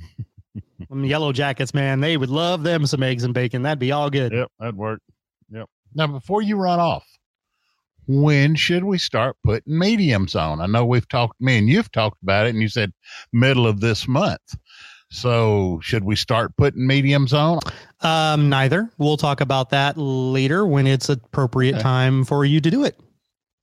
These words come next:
Speaker 1: Okay.
Speaker 2: So not yet.
Speaker 1: So
Speaker 2: That's your
Speaker 1: that's
Speaker 2: answer.
Speaker 1: middle of this month.
Speaker 2: <laughs>
Speaker 1: Middle of this month.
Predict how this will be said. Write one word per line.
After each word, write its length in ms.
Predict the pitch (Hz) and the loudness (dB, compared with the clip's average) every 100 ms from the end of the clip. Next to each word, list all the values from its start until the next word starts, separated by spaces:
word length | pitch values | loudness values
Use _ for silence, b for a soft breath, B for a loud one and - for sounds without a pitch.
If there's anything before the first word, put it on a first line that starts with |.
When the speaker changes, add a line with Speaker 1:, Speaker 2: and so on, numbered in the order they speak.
| _ _ - 175 | _ _ -8 -6
Speaker 1:
Okay. 200 | 165 127 _ _ _ | -4 -6 _ _ _
Speaker 2:
So 140 | - 190 | 0 2
not 220 | 196 190 | 2 2
yet. 260 | 247 160 | 2 0
Speaker 1:
So 120 | 170 175 | 0 0
Speaker 2:
That's 140 | 135 | 2
your 80 | 165 | 2
Speaker 1:
that's 100 | 156 160 | 2 2
Speaker 2:
answer. 40 | 156 | 2
Speaker 1:
middle 180 | 156 | 2
of 60 | 147 | 2
this 240 | 190 294 | 0 0
month. 260 | 139 101 - - - 220 - | -2 -2 -2 -6 -2 -4 0
Speaker 2:
<laughs> 460 | 226 - 220 - 196 | -2 0 -2 0 0
Speaker 1:
Middle 240 | 180 165 | 2 2
of 60 | 160 | 2
this 240 | 254 277 | 0 -2
month. 300 | 151 107 76 | -2 -2 -4